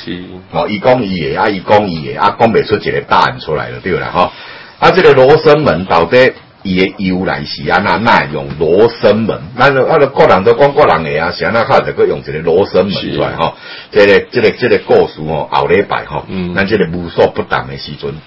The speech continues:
Speaker 2: 来甲大家。我，我印象中足久以前捌讲过啦。我印象中，
Speaker 1: 哎，但是迄阵是
Speaker 2: 但是迄阵是算做讲都插咧插咧，安尼，
Speaker 1: 哎呀，
Speaker 2: 安尼，
Speaker 1: 讲了嘛，
Speaker 2: 安尼。
Speaker 1: 无，无讲详细啊。
Speaker 2: 对，对，对，啊，不，感觉这个罗生门吼，应该会当互大家来讲，
Speaker 1: 嗯。
Speaker 2: 台湾知影讲，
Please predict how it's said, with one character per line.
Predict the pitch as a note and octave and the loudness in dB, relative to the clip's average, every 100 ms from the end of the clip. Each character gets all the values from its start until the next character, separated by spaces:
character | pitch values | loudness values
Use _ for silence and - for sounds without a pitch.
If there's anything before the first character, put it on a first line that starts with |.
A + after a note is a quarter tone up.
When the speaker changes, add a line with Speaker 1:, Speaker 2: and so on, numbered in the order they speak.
| - | -8
Speaker 2:
来 | D#2 | -6
甲 | D2+ | -6
大 | B1 | -8
家。 | F2+ | -2
我， | C3 C#3+ - | 2 2 4
我 | C3 | 2
印 | C#3+ | 2
象 | A#2 B2+ | 4 2
中 | A2 A#2+ | 4 0
足 | - | 0
久 | B2+ C3 A#2 | -2 -2 -2
以 | A2+ | -2
前 | - | -4
捌 | C2 F#2 | -6 -4
讲 | - C#2+ | -2 -4
过 | B1 | -6
啦。 | - - - - - - - - _ - | -16 -18 -20 -20 -20 -20 -20 -20 _ -2
我 | A#2 | 2
印 | A#2 D3 | 4 4
象 | |
中， | C#3 | 4
Speaker 1:
哎， | |
但 | G#2+ | 4
是 | G#2+ | 4
迄 | |
阵 | B2+ C3 | 4 4
是 | A2 F2 | 2 2
Speaker 2:
但 | F#2+ | 2
是 | F#2+ | 2
迄 | B2+ | 0
阵 | B2+ G#2+ | 0 -2
是 | F#2 | -2
算 | D#2+ B2+ | -2 2
做 | C3 | 4
讲 | B2+ B2+ | 4 2
都 | A2 - - | 0 -2 -4
插 | - | 0
咧 | F2+ E2 | 0 0
插 | - E2+ | 0 -2
咧， | E2 | 0
安 | G2+ | 2
尼， | A2+ | 2
Speaker 1:
哎 | |
呀， | G2+ | 2
Speaker 2:
安 | A#2+ | 4
尼， | C#3 | 4
Speaker 1:
讲 | |
了 | D#3 C3+ | 4 6
嘛， | A2 | 6
Speaker 2:
安 | F#2 | 4
尼。 | |
Speaker 1:
无， | A2 A#2 A2+ | 4 2 2
无 | A#2 A#2 | 0 0
讲 | - A2+ A2+ | 0 -2 0
详 | G2 F2 | -2 -2
细 | E2+ E2+ | -4 -2
啊。 | |
Speaker 2:
对， | D#2+ - | 4 6
对， | D2+ - | 6 4
对， | G2 - | 4 4
啊， | - | 4
不， | C#3 | 2
感 | D3 | 2
觉 | D3+ | 2
这 | D#3 | 4
个 | A#2 | 6
罗 | A#2+ C3+ | 6 6
生 | C#3 C#3 | 4 2
门 | A#2 D#2+ | 0 -2
吼， | F2+ - | -2 0
应 | C#3 A#2+ | 2 2
该 | F#2+ | 2
会 | F#2 D#2+ | 0 0
当 | A#2+ F#2+ | 0 0
互 | E2 | -4
大 | D#2+ D#2+ | -4 -4
家 | |
来 | F2+ | -2
讲， | F2+ F#2+ | -2 0
Speaker 1:
嗯。 | F#2 F#2 | 0 0
Speaker 2:
台 | F2+ | 0
湾 | G#2 C3 | 2 2
知 | - | 2
影 | G#2+ B2 | 4 4
讲， | B2+ C3 | 4 2